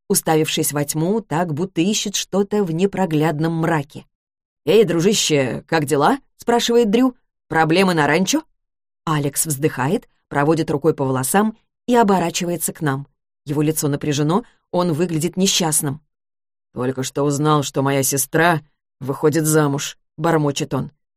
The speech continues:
«через несколько месяцев». «Дерьмово!» — голос Арне полон сочувствия. «Как я понимаю, это случилось неожиданно?» «Можно и так сказать», вздыхает Алекс. «Она недавно узнала, что беременна.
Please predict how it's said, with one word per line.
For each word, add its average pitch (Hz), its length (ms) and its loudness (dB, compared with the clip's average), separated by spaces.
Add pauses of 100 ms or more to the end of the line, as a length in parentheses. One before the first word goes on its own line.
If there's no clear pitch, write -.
(120)
«через 151 320 0
несколько 160 500 0
месяцев». 151 600 0 (580)
«Дерьмово!» — 226 800 4 (160)
голос 156 360 2
Арне 151 420 2
полон 156 300 2
сочувствия. 143 640 -2 (200)
«Как - 200 -4
я 151 100 2
понимаю, 151 640 0 (320)
это 156 300 2
случилось 160 500 0
неожиданно?» 160 800 2 (640)
«Можно 147 480 2
и 165 40 2
так 156 240 -2
сказать», 143 520 -2 (200)
вздыхает 147 540 -2
Алекс. 131 360 -6 (460)
«Она 123 160 -6
недавно 156 440 0
узнала, 156 360 2
что 151 180 -2
беременна. 151 680 2